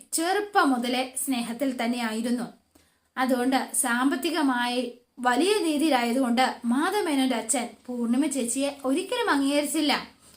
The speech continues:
മഹാലക്ഷ്മിയുമായി സ്ത്രീയുമായി മാധവേട്ടന്റെ കല്യാണം നടന്നു. പക്ഷേ സേതു ഉണ്ടായ ശേഷം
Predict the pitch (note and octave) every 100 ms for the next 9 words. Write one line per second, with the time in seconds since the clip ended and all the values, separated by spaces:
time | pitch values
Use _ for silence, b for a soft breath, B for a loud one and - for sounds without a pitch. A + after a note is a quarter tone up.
0 | - A3+ A3+ C4+ F4+ F4+ - D#4+ C#4 B3
1 | B3+ A#3+ - B3+ C#4 D#4+ B3+ A3+ A#3 -
2 | - _ - C#4 D#4 E4+ E4 A3 G#3 A3+
3 | A3+ G3 G3 G3+ A3 D#4+ D4 A#3 F3 -
4 | b b b b B3+ B3+ - D4 G3+ -
5 | b b - C#4+ E4+ F#4+ D4+ A#3+ A#3 A#3
6 | C4+ - A#3 B3 C#4